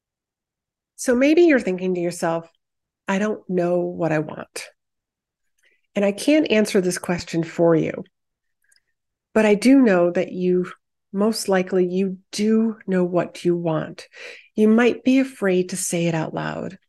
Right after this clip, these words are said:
You might be afraid to admit it. Or you might be afraid that you might not accomplish it again. Because you might be thinking, like, "I remember the last time I set a goal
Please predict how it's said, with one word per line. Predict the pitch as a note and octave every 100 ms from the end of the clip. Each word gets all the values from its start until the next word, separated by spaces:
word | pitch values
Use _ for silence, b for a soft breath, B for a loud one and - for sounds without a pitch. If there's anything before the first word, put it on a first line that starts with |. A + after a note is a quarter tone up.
| b b b b -
You | G#3+
might | G#3+ A#3 A#3+
be | C#4
afraid | C4+ - G3 F#3 F#3
to | F#3+
admit | F3+ D#3+ E3+ D#3+ -
it. | F3+ - - _ _ B B B B B _
Or | A3+ A#3+ E3+ E3 F#3 _ _ _ _ _ _ _ _
you | F#3 F#3
might | G3 G#3+
be | A#3 A#3
afraid | - G3 F3+ F3 F3 - _ _ _ -
that | E3+
you | -
might | E3 F3 -
not | G#3 G3
accomplish | G3 E3+ D#3+ E3 D#3+ -
it | E3 - - - _ _ _ _ _
again. | - E3+ E3+ D#3 D#3 - - _ _ _ _ _ _ _ _ _
Because | F#3+ F#3 F3+ F#3
you | A#3+
might | C4 A#3+ A3+
be | G3 F#3+ G3 - - _
thinking, | A3+ A3 G#3+ F3+ F3
like, | E3 E3+ -
"I | F#3+
remember | G3+ A3+
the | G#3+
last | F3+ E3 D#3+ F3+
time | - G3+ F#3
I | E3
set | - F#3+
a |
goal | F#3 F3 F3+ F3+ G3